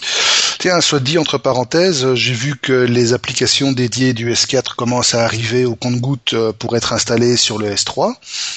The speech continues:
Et j'ai vu qu'il y a l'assistant vocal du S quatre qui, soi-disant, maintenant tient la tête à Siri.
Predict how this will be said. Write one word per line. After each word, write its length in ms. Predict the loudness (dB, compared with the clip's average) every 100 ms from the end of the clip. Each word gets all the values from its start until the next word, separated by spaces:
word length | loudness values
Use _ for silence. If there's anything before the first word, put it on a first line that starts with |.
| -10 -10 -2
Et 80 |
j'ai 160 | 0 2
vu 220 | 2 -2
qu'il 240 | -2 -2 2
y 80 |
a 120 | 4 4
l'assistant 720 | 2 2 0 0 0 0 -2
vocal 540 | -2 -2 2 2 0
du 160 | -2 -2
S 160 | -2
quatre 400 | 0 0 -2 -8
qui, 220 | -10 -8
soi-disant, 580 | -6 -6 -6 -6 -4 -4
maintenant 340 | -4 -4 -6 -4
tient 240 | -2 0
la 120 | 0
tête 420 | 0 0 0 0
à 180 | -2 0
Siri. 540 | 2 0 -2 -2 -4